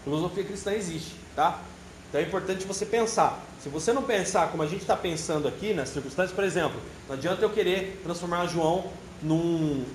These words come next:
um dos Vingadores da Marvel. Não adianta, ele era homem. Então você falar que João era um, porque ele teve a visão da, não, ele era um homem, se borrou todo,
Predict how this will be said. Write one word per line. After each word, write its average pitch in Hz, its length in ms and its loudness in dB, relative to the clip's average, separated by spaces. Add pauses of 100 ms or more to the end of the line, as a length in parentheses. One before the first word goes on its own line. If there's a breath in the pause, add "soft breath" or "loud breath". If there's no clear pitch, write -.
(120)
um 156 100 -2
dos 160 280 0
Vingadores 170 520 4
da 160 140 4
Marvel. 131 400 2
Não 143 80 0
adianta, 151 320 2
ele 104 100 -8
era 151 160 4
homem. 139 280 4 (680)
Então 139 380 2
você 147 640 0 (320)
falar 135 240 4
que 135 280 -2
João 139 340 0
era 156 160 4
um, 127 160 -2 (580)
porque 135 520 -2 (140)
ele 127 180 -6 (100)
teve 160 160 0
a 151 40 -4
visão 135 180 -2
da, 135 160 2
não, 143 200 2
ele 113 120 -2
era 147 100 2
um 220 140 0
homem, 185 420 6 (260)
se - 160 -6
borrou 143 320 4
todo, 180 460 4